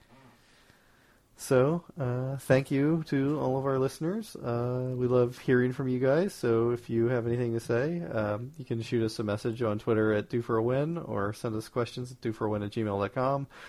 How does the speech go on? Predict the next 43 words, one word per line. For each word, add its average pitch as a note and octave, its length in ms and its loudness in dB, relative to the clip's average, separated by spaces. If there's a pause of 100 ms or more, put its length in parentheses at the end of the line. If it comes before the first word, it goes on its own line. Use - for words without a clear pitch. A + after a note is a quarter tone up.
(260)
or E3 120 2
you G#3 120 2
can D#3 280 2
write D3+ 240 4
to C#3+ 160 2
us D#3 320 2
and A#2+ 140 0
all C#3 300 -2
of D3 160 -6
the C#3+ 240 -2
other C3+ 420 2 (580)
listeners A2 460 -6
that B2 80 -4
we A#2 80 -2
have B2+ 420 0 (140)
on, G2+ 340 -2
uh, G2 280 0
facebook B2 340 -2
dot A#2+ 160 0
com A#2 160 0
slash A#2 220 -6
group B2 160 -2
slash A2+ 300 -2
do B2+ 140 0
for A#2+ 180 -2
a A#2+ 40 2
win. D3+ 320 0 (500)
Uh, A#2+ 80 2
it's A2 200 2
always A#2 240 6
a A#2 60 0
pretty A2+ 200 2
lively G#2+ 360 4
time G#2+ 260 0
in A2 80 0
that A2 160 0
group. A2+ 240 0
I A2+ 60 2
think A#2+ 140 -2
we're A2+ 80 2
up A2 80 -2
to, A#2 60 -2
like, G#2+ 160 0